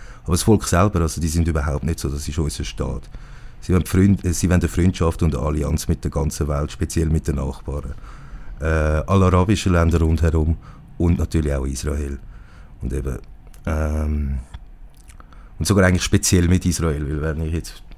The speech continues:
ein bisschen aushole, kulturell gesehen gibt's eigentlich kein Land in dieser Region, wo Israel so näher kommt wie der Iran selber. Und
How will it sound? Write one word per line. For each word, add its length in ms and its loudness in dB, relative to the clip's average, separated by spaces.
ein 100 -12
bisschen 180 0
aushole, 460 -2
kulturell 580 0
gesehen 260 -4
gibt's 200 -8
eigentlich 240 -4
kein 160 -4
Land 300 -4
in 160 -2
dieser 280 -6
Region, 480 -6
wo 260 -6
Israel 340 -6
so 160 -8
näher 180 -6
kommt 380 -8
wie 100 -4
der 100 -6
Iran 360 -4
selber. 480 -6
Und 480 -2